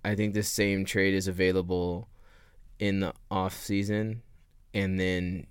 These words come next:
you potentially can now go grab a big free agent, pairing him with a first, second, or third pick in the draft,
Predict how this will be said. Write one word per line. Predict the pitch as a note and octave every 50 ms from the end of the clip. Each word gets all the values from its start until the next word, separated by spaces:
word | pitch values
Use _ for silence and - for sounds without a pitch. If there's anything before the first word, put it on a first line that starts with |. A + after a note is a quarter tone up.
| - -
you | F#2+ G2+ G2 F#2
potentially | F2 - F#2+ - - - - B2 A2 G#2+ - - G2+ G2 F#2+ F#2 F2+ F#2 F2+ F2 F2 - - - - - - - - - - - - _
can | - G2 F#2+
now | F#2+ F#2 F#2 F#2
go | F2 F#2 F#2
grab | F2+ F#2+ F#2 F2+ F2+
a | F#2+ F#2
big | F2+ F#2+ F#2 F2
free | - - - F#2 F2 F2+
agent, | F2+ F2+ F2+ E2 - -
pairing | - - G2 F#2 F#2 F2+ F2+ F#2+
him | F#2 F#2+ F2+ F2+ F2 F2
with | F2 F2 E2+ E2+ E2+ E2+ - - - - - - - - - - - - - _ - - - - - - - -
a | - E2 E2 D2 C#2+ A#1 - - - - - - - - -
first, | - - - - G2+ G2 F#2+ - -
second, | - F#2 F2+ - - F#2 F2
or | E2+
third | E2+ - - F2+ E2+ E2+
pick | - - F#2 F#2
in | - D#2
the | D#2 C#2+
draft, | - G1+ G1+ G1+ - - - - -